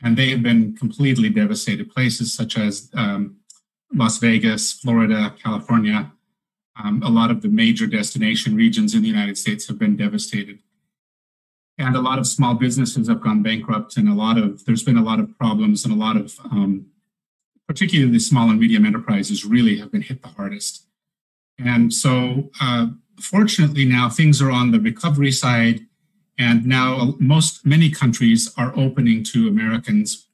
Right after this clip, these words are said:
because from the outbound perspective, a lot of countries are now open to, opening to Americans because the U S now has one of the lowest infection rates, which is good news.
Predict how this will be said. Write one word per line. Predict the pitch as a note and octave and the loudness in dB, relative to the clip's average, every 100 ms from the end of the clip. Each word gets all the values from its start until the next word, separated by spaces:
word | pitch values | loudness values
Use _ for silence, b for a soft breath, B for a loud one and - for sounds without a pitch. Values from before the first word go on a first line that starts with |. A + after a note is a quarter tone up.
| _ | _
because | - - A#2 A2 G#2+ - _ _ _ - | -8 -6 -4 -4 -6 -10 _ _ _ -2
from | C3 | 0
the | C3 | 0
outbound | - C#3+ B2+ A#2 A2+ | -2 -6 -2 0 0
perspective, | - - A2+ G2+ - G#2 - _ _ _ _ | -2 -4 -4 -4 -4 -6 -6 _ _ _ _
a | A#2+ | 0
lot | B2 B2 | 2 2
of | C3 | -2
countries | - A#2+ C3 A#2 | 0 0 0 0
are | |
now | A2+ G#2+ | 0 0
open | C#3 A#2+ A#2 | -2 0 -2
to, | - - | -4 -6
opening | - C3 B2 A2 | -4 -2 2 0
to | - | 2
Americans | A#2 A2+ A2+ A2+ A2 G#2 | 2 4 2 0 -2 -4
because | - A2+ A#2 G#2+ G#2+ - _ _ _ _ | -4 -6 -4 -4 -4 -10 _ _ _ _
the | A#2+ | 0
U | A#2 A#2+ | 4 4
S | A2 - | 2 2
now | A#2+ A#2+ A#2+ | 2 2 2
has | G#2 A2+ A2+ | 0 -2 -2
one | A2 | 0
of | A2+ | 0
the | G#2 | 0
lowest | G#2+ A2 G#2+ - - | -4 -4 -6 -8 -12
infection | - A2 G#2+ - G2+ | -8 -8 -6 -4 -4
rates, | G#2 G#2 - | -4 -8 -8
which | B2 | -6
is | A#2+ | -6
good | G#2+ C#3 A#2+ | -4 -2 0
news. | A#2+ G#2 G#2 - - | 2 2 0 -6 -16